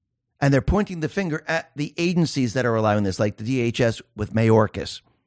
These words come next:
The people now see the truth. And they could have just easily built the wall. The New York Post put this out and said more than a hundred million worth of taxpayer paid border wall materials have been discarded and are going to waste in Texas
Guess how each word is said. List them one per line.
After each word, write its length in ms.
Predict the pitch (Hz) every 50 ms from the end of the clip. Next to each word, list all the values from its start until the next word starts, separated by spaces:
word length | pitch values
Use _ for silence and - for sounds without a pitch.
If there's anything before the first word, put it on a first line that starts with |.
| _ _ _ _ _
The 80 | - 139
people 400 | - - 175 214 208 - 196 170
now 300 | 160 156 156 160 151 139
see 340 | 117 - - - 139 139 139
the 140 | 107 113 104
truth. 560 | - - - 120 113 107 90 - - - _ _ _ _ _ _ _ _ _ _ _ _ _ _ _ _ _ _
And 280 | - 135 143 143 143 143 - _ _ _ _ _
they 160 | - 156 220
could 160 | - 285 220
have 60 | 147
just 180 | 156 151 - -
easily 360 | - 170 160 156 156 170 160
built 280 | 127 127 156 170 170 -
the 80 | 147
wall. 420 | 120 131 160 202 - - 110 - _ _ _ _ _ _ _ _ _ _ _ _ _ _
The 60 | -
New 60 | 123 175
York 220 | 202 196 - -
Post 260 | - 185 190 160 -
put 140 | - 175 165
this 200 | - 147 123 -
out 180 | 151 151 170 -
and 120 | - 113
said 180 | - 139 127 120
more 200 | 139 160 180 165
than 140 | 156 131
a 100 | 120 120
hundred 400 | 117 139 170 196 190 233 214 -
million 340 | 175 165 170 170 170 165 151
worth 240 | 135 147 147 143 -
of 80 | 123 -
taxpayer 680 | - 143 135 143 - - 135 131 131 131 131 135 131 - - - - - _ - _ -
paid 380 | 113 143 165 180 190 160 135
border 260 | 139 147 160 156 143
wall 180 | 123 113 110 113
materials 480 | 113 110 - - 113 104 104 104 - - - - - _ -
have 200 | 120 127 131 120
been 160 | 143 135 123
discarded 680 | 123 131 - - - - 160 165 175 165 135 110 104 -
and 100 | - 131
are 120 | 127 123 120
going 340 | 104 123 123 131 143 156 -
to 100 | 156 143
waste 300 | 123 131 127 123 - -
in 160 | - 127 -
Texas 500 | - - 151 156 - - 113 104 -